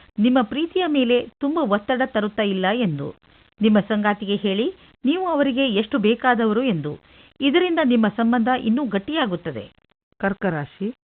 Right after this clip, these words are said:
Speaker 2: ಕರಿಯರ್.
Speaker 1: ನೀವೇನಾದರೂ ವಿಮಾನದ ಕ್ಷೇತ್ರದಲ್ಲಿ ನಿಮ್ಮ ಭವಿಷ್ಯ ಮುಂದುವರಿಯಲು ಯೋಚಿಸುತ್ತಿದ್ದರೆ,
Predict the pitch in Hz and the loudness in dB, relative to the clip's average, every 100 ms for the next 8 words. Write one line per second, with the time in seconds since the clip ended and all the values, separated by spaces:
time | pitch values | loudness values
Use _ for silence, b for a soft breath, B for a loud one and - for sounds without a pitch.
0 | _ - 196 165 160 185 - _ _ - | _ -4 -2 0 -2 -2 -6 _ _ -2
1 | 254 349 359 320 294 269 294 262 202 233 | -2 0 -2 2 2 2 0 0 0 2
2 | 269 269 262 - 226 220 196 190 196 285 | 2 0 -2 -4 -6 -4 -4 -4 -4 -8
3 | _ _ - 240 240 190 254 294 269 214 | _ _ -4 0 2 0 -4 -4 -2 0
4 | 240 247 220 226 208 233 190 220 254 - | 0 0 -2 -2 -4 -4 -2 -2 -4 -10
5 | 160 - 156 202 180 | -14 -10 -6 -4 -4